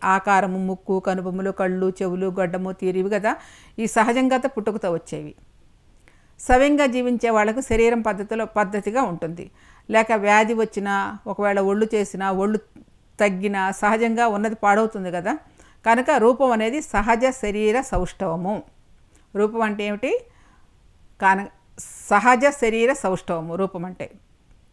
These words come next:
కాయ సంపత్ రూపము. తర్వాత లావణ్యం. లావణ్యం అంటే పుట్టుక చేత వచ్చే అందం కాక వయస్సుతో పె-, పెరుగుతూ ఉంటుంది. వయస్సుతో ప్రత్యేకంగా వచ్చే చర్మ సౌందర్యము,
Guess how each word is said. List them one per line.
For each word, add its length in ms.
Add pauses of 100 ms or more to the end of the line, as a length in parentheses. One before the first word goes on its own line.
(800)
కాయ 240
సంపత్ 500
రూపము. 400 (300)
తర్వాత 400 (540)
లావణ్యం. 560 (1000)
లావణ్యం 480
అంటే 340 (420)
పుట్టుక 440
చేత 140
వచ్చే 320
అందం 320
కాక 500 (300)
వయస్సుతో 500
పె-, 240
పెరుగుతూ 580
ఉంటుంది. 200
వయస్సుతో 480
ప్రత్యేకంగా 680
వచ్చే 220 (120)
చర్మ 160
సౌందర్యము, 680